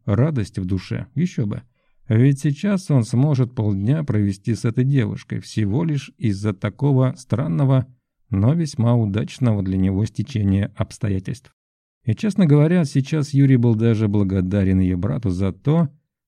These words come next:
что тот так не вовремя назначил какую-то встречу. «Ну, знаете, это дело молодое», постарался он всё же обелить неизвестного ему родственника Елены. «Потому что вполне может быть и такое, что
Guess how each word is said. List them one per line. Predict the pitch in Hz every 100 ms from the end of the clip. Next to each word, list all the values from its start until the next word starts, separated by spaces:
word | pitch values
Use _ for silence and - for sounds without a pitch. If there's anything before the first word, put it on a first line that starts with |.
| _
что | - - 101
тот | 175 160 _
так | 170 139 - -
не | 107
вовремя | 95 113 160 113 104
назначил | 98 95 87 101 104 107 92
какую-то | 104 110 101 110
встречу. | - 110 98 - - _ _ _ _ _ _ _
«Ну, | 196
знаете, | 190 123 98 92
это | 120 180 190
дело | 131 175 175
молодое», | 175 175 170 202 160 95 92 - _ _
постарался | 120 - 104 113 135 135
он | 120 101 -
всё | - 107
же | 92 107 139 -
обелить | 101 98 104 151 143 -
неизвестного | 107 101 101 151 139 113 101
ему | 98 104 117 95 -
родственника | 104 107 95 - 107 101 98 104
Елены. | 95 95 98 110 - _ _ _ _ _ -
«Потому | 127 202 190
что | 165
вполне | - 147 151 143
может | 127 110 101
быть | 104
и | 107
такое, | 98 104 151 165 147
что | - 110 107